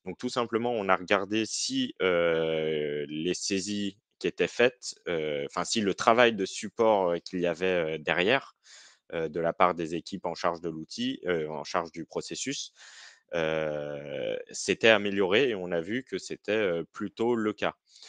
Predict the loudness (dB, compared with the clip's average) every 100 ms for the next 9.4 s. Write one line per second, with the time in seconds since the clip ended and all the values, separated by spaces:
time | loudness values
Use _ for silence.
0 | -20 -4 0 2 2 -2 -6 -6 -2 -2
1 | 0 0 0 -2 -2 -6 -10 -4 -4 -6
2 | -6 -4 0 0 0 -2 -6 -8 -12 -6
3 | -6 -6 -8 -6 -2 0 -2 -4 -8 -8
4 | -8 -8 -8 -10 -10 -10 -10 -6 -4 -2
5 | -6 -2 -2 -2 -4 -8 -6 -6 -8 -8
6 | -6 -4 -6 -10 -12 -14 -12 -12 -8 2
7 | 2 2 -2 -12 -12 -10 -8 -8 -10 -12
8 | -12 -14 -12 -8 -6 -8 -4 -6 -6 -10
9 | -8 -6 -8